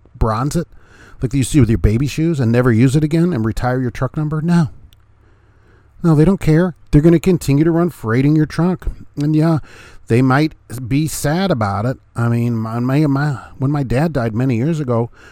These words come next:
the company sent a bouquet of flowers. All right. And, uh, but that was from the local, you know, person here who I was, you know, I knew pretty well.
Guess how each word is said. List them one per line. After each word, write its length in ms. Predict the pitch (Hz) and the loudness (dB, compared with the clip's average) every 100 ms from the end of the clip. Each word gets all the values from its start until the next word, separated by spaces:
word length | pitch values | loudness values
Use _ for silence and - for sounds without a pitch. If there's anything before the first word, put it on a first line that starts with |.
| - | -12
the 60 | - | -2
company 300 | 151 135 131 | -2 0 -4
sent 280 | - 139 - | -4 -6 -4
a 100 | 113 | -8
bouquet 720 | 95 123 135 - 131 127 120 | 0 2 2 0 -2 -2 -2
of 140 | 107 | -4
flowers. 480 | - 143 139 - - - - - - | -4 -6 -6 -10 -20 -20 -20 -20 -12
All 80 | 110 | -8
right. 220 | 117 139 - - - - - - | -6 -8 -16 -20 -20 -20 -20 -12
And, 280 | 123 120 120 | -6 -2 -2
uh, 100 | 113 | -2
but 160 | 113 | -4
that 120 | 175 202 | -4 -4
was 100 | 196 | -4
from 160 | 208 | -2
the 100 | 151 | 0
local, 640 | 110 117 131 - 104 101 - - - - - - - | 0 0 0 -2 -4 -4 -8 -14 -20 -20 -20 -20 -8
you 140 | 113 | -4
know, 220 | 110 98 | -2 -2
person 400 | - - - 101 | -4 -6 -6 -4
here 180 | 92 110 | -4 -2
who 120 | 98 | -2
I 120 | 104 107 | 0 -2
was, 120 | - - | -6 -12
you 160 | 131 135 | -6 -2
know, 160 | 110 - | -2 -4
I 120 | 107 | -4
knew 400 | 104 101 117 104 - | -2 0 0 0 -4
pretty 240 | - 107 90 | -6 -4 -4
well. 360 | 90 85 73 | -4 -4 -6